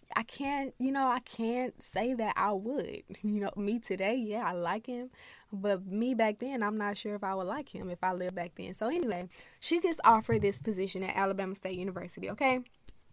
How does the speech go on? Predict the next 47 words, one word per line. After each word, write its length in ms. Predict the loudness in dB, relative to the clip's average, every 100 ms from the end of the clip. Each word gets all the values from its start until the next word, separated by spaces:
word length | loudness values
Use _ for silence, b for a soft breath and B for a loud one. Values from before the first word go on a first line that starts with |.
| -20 -20 -20 _ -14
So 320 | 2 8 8
she 240 | 8 4 2
moves 380 | 4 4 4 2
down 360 | 2 2 2
there, 360 | 0 -2 -6 -8 B B B B 0
and 200 | 0 2
for 120 | 4
a 80 | 6
while, 300 | 6 6 4
he 240 | 0 -2
stayed 560 | -2 -2 0 0 -2 -4
in 320 | -2 -2 -2
Virginia 600 | -4 -4 2 2 0 -4 -12 B B B -8
until 580 | -6 -2 4 8 8 8
he 200 | 2 -2
was 180 | -2
like, 160 | -4 -2
"Okay, 320 | -4 -4 -6
let 120 | -4
me 100 | -2
just 200 | -2 -4
go 120 | -6 -6
down 300 | -6 -6 -8
here 280 | -6 -6
and 100 | -4
see 180 | -4 -2
what 180 | 0 0
Alabama 440 | 0 -2 -6 -8
talking 320 | -2 -2 -2 -4
about. 400 | -4 -4 -4 -6 B B B -4
Let 60 |
me 60 | -2
see 160 | 0 0
what 120 | 0
they 80 | -4
hitting 320 | -4 -2 -2
on 180 | -4 -4
down 200 | -6 -6
there." 240 | -8 -10 -14 _ B B B
He 140 | -8
gets 300 | 0 2 2
down 320 | 2 2 2 2
there, 380 | 0 2 0 -2
and 400 | -2 0 0 -2
in 220 | -2 0
nineteen 480 | 2 0 -2 -4 -4
forty-eight, 720 | -2 -2 -2 0 2 2 0